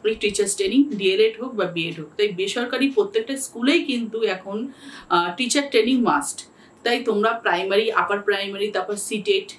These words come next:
এই পরীক্ষাগুলো তো তোমরা দিতে পারবে। তার সাথে বিভিন্ন রকম বেসরকারি যে স্কুলগুলো আছে, ভালো ভালো স্কুলগুলো আছে,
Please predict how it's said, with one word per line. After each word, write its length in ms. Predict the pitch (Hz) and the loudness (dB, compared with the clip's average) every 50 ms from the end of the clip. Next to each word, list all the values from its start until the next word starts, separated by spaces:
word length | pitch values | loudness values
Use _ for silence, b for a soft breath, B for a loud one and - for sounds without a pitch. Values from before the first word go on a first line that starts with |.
| - - | -12 -8
এই 140 | - 226 226 | -6 -6 -4
পরীক্ষাগুলো 540 | - 247 240 233 - - 285 285 277 285 | -4 -2 -2 -2 -2 0 4 4 4 4
তো 100 | 285 285 | 4 2
তোমরা 240 | 285 285 277 277 285 | 2 4 4 4 4
দিতে 260 | 277 226 233 233 339 330 | 2 0 -4 -2 0 0
পারবে। 300 | 285 220 180 175 254 381 | 2 0 0 0 -2 -2
তার 200 | - - 208 214 | 0 0 -2 -2
সাথে 280 | - - 247 240 285 | -2 -4 -6 -2 -2
বিভিন্ন 340 | 277 220 220 220 247 262 277 | -2 -2 -2 -2 0 0 2
রকম 140 | 277 277 285 | 2 4 4
বেসরকারি 560 | 269 214 208 220 - 247 247 247 - 285 285 | 4 4 2 0 0 -2 -4 -2 0 0 2
যে 120 | 285 285 277 | 2 2 0
স্কুলগুলো 580 | - - - 277 285 311 294 285 262 226 214 | 0 -2 0 2 2 4 4 4 4 4 4
আছে, 260 | 190 185 202 - 240 | 4 2 0 -4 -6
ভালো 240 | 233 208 - 180 185 | -6 -2 -2 -2 0
ভালো 160 | 190 196 214 | 0 -2 -2
স্কুলগুলো 460 | 220 - - 262 240 233 208 208 196 180 | -4 -6 -6 -8 -6 -6 -4 -4 -4 -4
আছে, 220 | 175 - 269 330 | -4 -4 -4 -6